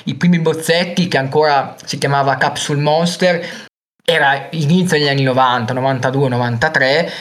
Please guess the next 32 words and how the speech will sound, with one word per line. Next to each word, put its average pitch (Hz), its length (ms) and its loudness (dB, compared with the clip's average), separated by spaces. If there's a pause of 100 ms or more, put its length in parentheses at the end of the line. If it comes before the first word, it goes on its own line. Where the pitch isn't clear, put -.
(100)
e 151 200 0
c'era, 151 500 2
invece 156 320 0
di 143 80 2
avere 143 320 2
le, 123 440 2
le 120 120 -2
Pokéball, 151 560 0
le, 117 220 0
le 113 140 -2
serie 147 320 0
Poké, 165 400 0
come 120 560 -2
è - 40 -8
stato 123 200 -4
tradotto 127 260 -4
in 139 60 0
italiano, 147 500 2 (260)
gli 156 80 -2
allenatori, 170 640 2
eh, 135 340 2
diciamo 147 420 0
che, 127 800 2
eh, 120 80 -2 (380)
ordinavano 170 840 2
gli 139 80 -2
attacchi 135 600 -2
ai 143 120 -2
pro-, 139 180 0
alle 147 100 -2
proprie 160 220 -2
creature 165 500 0